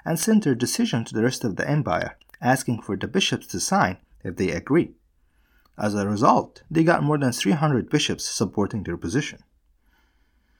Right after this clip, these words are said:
As a minor side note, the Council of Sardica also passed several controversial canons, but theologians debate their universal applicability to this day. One of them was that bishops should no longer appeal to the emperor,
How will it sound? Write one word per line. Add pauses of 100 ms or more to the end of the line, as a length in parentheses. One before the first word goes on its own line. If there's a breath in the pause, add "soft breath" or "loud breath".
(220)
As
a
minor
side
note, (100)
the
Council
of
Sardica (140)
also
passed
several
controversial
canons, (320 soft breath)
but
theologians (120)
debate
their
universal (220)
applicability
to
this
day. (840 soft breath)
One
of
them (280)
was
that (100)
bishops
should
no
longer
appeal
to
the
emperor,